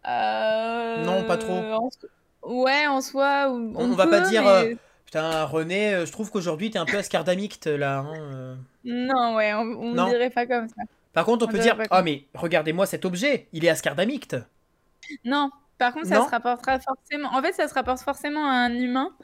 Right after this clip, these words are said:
Speaker 1: mais ça se rapporte à une partie du corps.
Speaker 2: Ah,
Speaker 1: Genre, il y a
Speaker 2: ouais.
Speaker 1: qu'une, il y a qu'une seule partie du corps qui peut être, euh, ascardamique. Oui, Johan, c'est un A privatif, ça, je, ça, ça va,
Speaker 2: Ah.
Speaker 1: mais scardamique, euh,
Speaker 2: Donc ça veut
Speaker 1: je
Speaker 2: dire qu'il y a
Speaker 1: sais
Speaker 2: des
Speaker 1: pas.
Speaker 2: gens qui ont des parties du corps scardamiques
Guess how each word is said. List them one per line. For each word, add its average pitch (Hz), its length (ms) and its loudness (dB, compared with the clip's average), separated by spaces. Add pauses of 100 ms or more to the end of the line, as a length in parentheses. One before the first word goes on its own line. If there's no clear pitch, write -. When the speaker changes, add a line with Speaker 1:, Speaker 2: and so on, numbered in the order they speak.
(300)
Speaker 1:
mais 247 160 -2
ça 247 180 -2
se 254 140 -4
rapporte 254 340 0
à 220 460 0
une 226 240 -4
partie 269 460 -2
du 233 180 -8
corps. 233 340 0 (1200)
Speaker 2:
Ah, 170 260 0
Speaker 1:
Genre, 151 120 6
il - 40 4
y 240 40 2
a - 80 2
Speaker 2:
ouais. - 60 -18
Speaker 1:
qu'une, 339 260 -4 (280)
il 262 100 2
y 262 40 4
a 262 40 -2
qu'une 311 260 -4
seule 302 220 -2
partie 294 260 -4
du 254 160 -6
corps 285 220 0
qui 254 160 -8
peut 233 160 -4
être, 247 240 0
euh, 226 400 2
ascardamique. 226 580 0 (280)
Oui, 311 240 2
Johan, 285 260 2
c'est 277 100 -4
un 233 180 0
A 247 140 4
privatif, 247 680 -4
ça, 226 240 -4
je, 220 60 -8
ça, 262 480 2
ça 214 120 2
va, 247 160 2
Speaker 2:
Ah. 247 40 -4
Speaker 1:
mais 233 160 -6
scardamique, 269 720 -4
euh, 226 340 -6 (320)
Speaker 2:
Donc 190 180 0
ça 233 140 6
veut 214 60 0
Speaker 1:
je 214 60 2
Speaker 2:
dire 269 120 6
qu'il - 100 -4
y - 20 8
a - 20 10
Speaker 1:
sais 185 60 4
Speaker 2:
des 202 80 0
Speaker 1:
pas. 196 60 2
Speaker 2:
gens 254 220 2
qui - 140 0
ont 185 60 -2
des 180 100 0
parties 214 260 0
du 202 140 -4
corps 208 180 2
scardamiques 202 720 -2